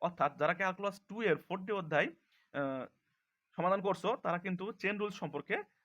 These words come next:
জানো। তো তোমাদের সুবিধার জন্য আমি, আহ, এখানেও তোমাদেরকে এই সূত্রটা দেখাই দেবো কিভাবে চেইন রুলস, আহ, কাজ করে, এটা এখানে আমি দেখাই দেবো। তো দেখো আমি সর্বপ্রথম কি লিখছি এখানে, এই যে আবার এল ইকুয়াল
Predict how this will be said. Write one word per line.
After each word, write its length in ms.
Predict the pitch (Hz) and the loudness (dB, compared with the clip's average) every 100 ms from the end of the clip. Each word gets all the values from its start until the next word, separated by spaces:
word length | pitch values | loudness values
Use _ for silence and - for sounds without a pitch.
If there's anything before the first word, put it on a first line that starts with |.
| 120 147 | -6 0
জানো। 260 | 131 101 - _ - | 0 -2 -10 _ -14
তো 80 | 165 | -8
তোমাদের 320 | 208 214 220 | -4 0 -2
সুবিধার 320 | - 185 214 | 0 2 2
জন্য 160 | 214 226 | 2 2
আমি, 280 | 156 147 147 147 | 0 0 -2 -6
আহ, 540 | - _ _ 127 131 160 | -12 _ _ -4 -2 -2
এখানেও 280 | 165 190 220 | -2 0 0
তোমাদেরকে 420 | 185 165 160 160 151 147 | -2 -4 -4 -4 -4 -4
এই 180 | 139 - _ _ _ - | -6 -10 _ _ _ -8
সূত্রটা 360 | 165 160 151 143 | -6 -2 0 2
দেখাই 240 | 131 175 | 2 0
দেবো 180 | 180 208 | 0 -2
কিভাবে 320 | - 170 147 156 | -2 -2 -2 -2
চেইন 160 | 147 | -4
রুলস, 180 | 143 - | -6 -6
আহ, 180 | - 131 | -4 -2
কাজ 260 | 127 135 - | 0 -2 0
করে, 180 | 143 381 - _ _ _ _ _ _ _ _ _ - | -2 -2 -6 _ _ _ _ _ _ _ _ _ -4
এটা 160 | 175 175 | 2 4
এখানে 200 | 143 127 | 4 2
আমি 140 | 170 349 - | 0 -6 0
দেখাই 200 | 147 131 | 2 2
দেবো। 200 | 113 110 | -4 -8
তো 140 | 139 | -6
দেখো 180 | 147 170 | -2 2
আমি 160 | 196 185 | 2 2
সর্বপ্রথম 420 | - 185 190 202 | 2 2 0 -6
কি 120 | 185 | -4
লিখছি 260 | 165 - 143 | -4 -4 -4
এখানে, 240 | 135 185 392 _ _ _ _ _ _ - | -2 -2 -4 _ _ _ _ _ _ -6
এই 100 | 160 | -4
যে 100 | 135 - 147 | -2 0 4
আবার 200 | 139 165 - _ - | 4 4 0 _ -2
এল 260 | 170 240 - | 0 0 -2
ইকুয়াল 360 | 185 151 151 | -6 4 4